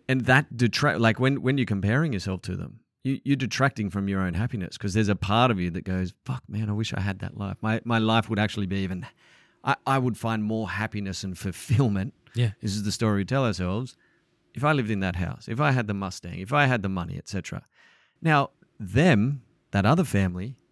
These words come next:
Speaker 1: bro, they're, they're doing the exact same thing, but looking at you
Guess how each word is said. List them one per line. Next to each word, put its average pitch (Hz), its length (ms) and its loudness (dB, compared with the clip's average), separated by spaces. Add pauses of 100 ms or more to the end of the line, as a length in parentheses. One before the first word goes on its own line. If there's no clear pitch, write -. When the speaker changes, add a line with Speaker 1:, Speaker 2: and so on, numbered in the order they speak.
(260)
Speaker 1:
bro, 151 220 2 (420)
they're, 156 220 4 (240)
they're 156 160 4
doing 160 300 2
the 120 80 0
exact 104 340 -2
same 127 240 -6
thing, 156 300 -8
but 120 180 -6
looking 117 400 -2
at 98 120 -6
you 104 420 -2